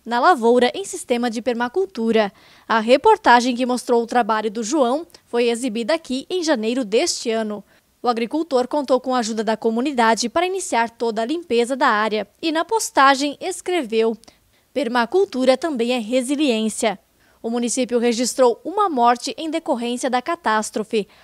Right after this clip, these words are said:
As localidades atingidas pela enxurrada são vizinhas, em Ibirama, Rio do Sul e Presidente Getúlio. Em uma diferença de poucas horas, no dia dezesseis de dezembro, choveu mais de cento e vinte milímetros. Este engenheiro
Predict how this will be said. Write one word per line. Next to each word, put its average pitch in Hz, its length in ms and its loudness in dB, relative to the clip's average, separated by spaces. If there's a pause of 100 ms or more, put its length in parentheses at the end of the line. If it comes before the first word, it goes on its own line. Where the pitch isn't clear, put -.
(100)
As 226 160 0
localidades 226 680 0
atingidas 240 640 -4
pela 247 220 -2
enxurrada 262 520 0
são 311 220 -8
vizinhas, 226 600 -2
em 381 220 -8
Ibirama, 254 460 0 (140)
Rio 311 140 -2
do 269 120 -4
Sul 254 360 -4
e 294 100 -10
Presidente 247 600 -2
Getúlio. 226 580 -2 (340)
Em 233 160 0
uma 240 160 2
diferença 226 520 -4
de 220 100 -10
poucas 294 460 -2
horas, 233 360 0 (220)
no 247 80 -8
dia 226 240 -4
dezesseis 240 640 -2
de 220 120 -4
dezembro, 262 520 0 (160)
choveu 254 480 0
mais 226 300 -2
de 254 100 -8
cento 294 400 -4
e 330 80 -2
vinte 254 300 -6
milímetros. 214 800 -4 (340)
Este 233 360 0
engenheiro 285 540 2